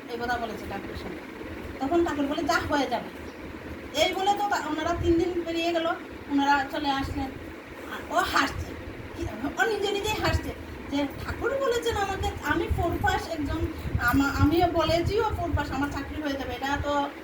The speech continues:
কোনোভাবেই সম্ভব না। মানে, হে নিজে নিজে নিজেকেই ইয়ে করছে যে, "আমি কিভাবে চাকরি পাবো?" ও বাড়িতে আসলো, আসার পর, উম, একদিন কাজে, আহ, রান্নার জন্য লাকড়ি কুড়োতে গেছে। লাকড়ি কি,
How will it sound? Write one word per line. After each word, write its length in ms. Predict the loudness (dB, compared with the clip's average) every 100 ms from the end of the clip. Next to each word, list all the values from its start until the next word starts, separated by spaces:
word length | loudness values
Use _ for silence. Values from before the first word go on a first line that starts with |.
| -2
কোনোভাবেই 420 | 2 4 2 0 -2
সম্ভব 300 | 2 4 4
না। 240 | 4 2 -2 -8 -12 -10 -10 -6
মানে, 160 | -4 -2 2
হে 160 | 4
নিজে 260 | 4 2 0
নিজে 200 | -2 -2
নিজেকেই 380 | 0 0 -2 -2
ইয়ে 120 | -2
করছে 300 | -2 -6 -8
যে, 140 | -8 -8 -8 -4
"আমি 200 | 0 0
কিভাবে 280 | 2 0 -2
চাকরি 300 | -4 -6 -6
পাবো?" 320 | -8 -6 -2 0
ও 40 |
বাড়িতে 360 | 0 -2 0 0
আসলো, 360 | 0 -2 -2 -2 -4 -12 -10 -6
আসার 240 | -2 -2 -2
পর, 180 | 0 -2 -2 -8 -10 -10 -10 -10
উম, 260 | -10 -8
একদিন 360 | -6 0 0 0 -4 -10 -10 -10 -10 -10 0
কাজে, 260 | 2 2
আহ, 240 | 2 0 -4
রান্নার 600 | -8 -4 0 4 4 4
জন্য 220 | 2 2
লাকড়ি 520 | 0 -2 -4 -4 -2
কুড়োতে 280 | -4 -4 -6
গেছে। 320 | -6 -8 -8 -4
লাকড়ি 300 | -4 -2
কি, 60 | -2